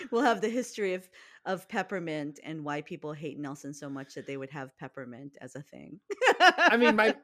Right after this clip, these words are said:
Speaker 2: my breath has never smelled so good in December
Speaker 1: <laughs>
Speaker 2: because of all the peppermint, but
Speaker 1: Mm-hmm.
Speaker 2: I don't know. I mean, it should be, the only thing that peppermint should be belong in is toothpaste. All right, Monica, <laughs> how about,
Speaker 1: <laughs>
Speaker 2: how about your worst candy,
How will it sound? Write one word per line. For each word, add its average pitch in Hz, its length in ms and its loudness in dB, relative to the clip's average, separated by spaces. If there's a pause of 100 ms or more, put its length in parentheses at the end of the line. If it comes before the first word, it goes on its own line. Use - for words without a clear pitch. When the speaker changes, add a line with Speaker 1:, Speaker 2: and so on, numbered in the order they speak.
Speaker 2:
my 214 140 4
breath 233 340 6
has 190 180 4
never 214 220 6
smelled 214 540 6
so - 520 6
good 190 480 6 (320)
in 262 120 8
December 254 720 10
Speaker 1:
<laughs> - 40 -18
Speaker 2:
because 233 220 4
of 214 100 4
all 214 140 6
the 180 140 -6
peppermint, 208 520 2 (120)
but 226 240 8 (300)
Speaker 1:
Mm-hmm. - 320 -14 (400)
Speaker 2:
I 190 120 4
don't 190 180 6
know. 202 360 2
I 185 100 -8
mean, 175 180 2
it 175 100 2
should 202 180 2
be, 190 200 6 (180)
the 170 240 -6
only 208 260 4 (260)
thing 214 180 4
that 180 240 0
peppermint 190 340 0
should 190 140 2
be 180 120 2
belong 170 360 4
in 233 220 0
is 147 180 -6
toothpaste. - 560 -6 (260)
All 165 80 6
right, 208 120 8
Monica, 185 600 4
<laughs> - 260 4
how 302 60 8
about, 262 320 4 (280)
Speaker 1:
<laughs> 302 260 4
Speaker 2:
how 247 80 6
about 220 420 4
your 226 260 6
worst 220 380 6
candy, 180 520 4